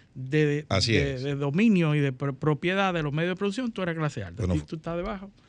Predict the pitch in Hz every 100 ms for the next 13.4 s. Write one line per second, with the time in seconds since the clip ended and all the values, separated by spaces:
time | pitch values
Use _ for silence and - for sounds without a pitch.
0 | - 95 - - 107 165 165 151 131 104
1 | - 104 92 110 110 87 78 78 90 87
2 | 82 90 113 117 - 151 - - - -
3 | - - 123 151 123 139 143 117 160 156
4 | - 143 117 127 123 127 123 110 110 104
5 | 107 107 95 92 117 120 113 117 101 110
6 | 110 107 107 101 95 76 80 - _ -
7 | 131 135 135 123 117 113 113 110 107 107
8 | 95 101 101 101 104 95 95 90 95 87
9 | 95 85 85 80 80 85 80 76 67 64
10 | 76 80 82 78 87 82 82 76 78 85
11 | 82 76 76 76 78 76 80 80 87 -
12 | 92 73 71 76 71 67 71 - 69 69
13 | 76 78 67